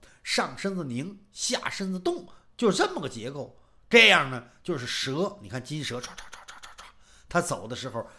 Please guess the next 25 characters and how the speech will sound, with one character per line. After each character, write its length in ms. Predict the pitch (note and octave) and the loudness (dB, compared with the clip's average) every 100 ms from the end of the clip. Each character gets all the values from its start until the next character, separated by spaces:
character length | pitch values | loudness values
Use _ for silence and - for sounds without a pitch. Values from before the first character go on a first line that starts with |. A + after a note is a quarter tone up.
| - | -6
它 160 | E3 D#3 | -2 0
都 180 | D3+ - - - | -2 -6 -18 -12
拿 180 | A2+ D3+ | -6 -4
这 100 | C3+ | -4
身 340 | - F3 E3+ | 0 0 0
子 160 | C#3 - | -10 -12
摇 360 | A2+ - D#3 G#3 | -8 -4 2 6
着 160 | E3 A2 | 6 4
走。 360 | F2+ D2+ F2 - - - - - - | -2 -12 -14 -18 -20 -20 -20 -20 -8
那 100 | A3 | -6
金 300 | G#3+ F#4 G4 | 0 0 2
蛇 200 | C#4+ E4+ | 2 0
串 280 | - D4+ G#3 | 4 4 4
是 140 | - | 2
武 260 | F#3 G#2+ G#2 | -2 -4 -10
术 220 | - A3+ | -6 -6
的 60 | F#3 | -4
一 180 | F#3 C3 | -4 2
招， 360 | F#3+ G3+ - - - - - - - - | 4 4 0 -12 -20 -20 -20 -20 -20 2
这 140 | G#3+ F#3 | 4 4
是 120 | E3 | 2
一 120 | F#3 | -2
个 100 | D#3+ | -2
招 260 | F3 E3+ | 0 -2
数。 60 | E3 | -4